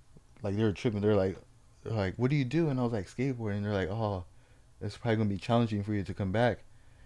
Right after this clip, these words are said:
And I was like, "All I need is a helmet. All I need is a helmet." And then once I got the helmet, that,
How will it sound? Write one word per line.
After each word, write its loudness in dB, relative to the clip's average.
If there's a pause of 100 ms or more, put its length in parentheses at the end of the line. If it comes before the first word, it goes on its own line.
(100)
And 4
I 8
was 6
like, 4 (100)
"All 6
I 6
need 2
is -4
a -6
helmet. -2 (1040)
All 2
I 6
need 4
is 2
a 0
helmet." 2
And -2
then 2 (500)
once 2
I 6
got 6
the 2
helmet, 4
that, 0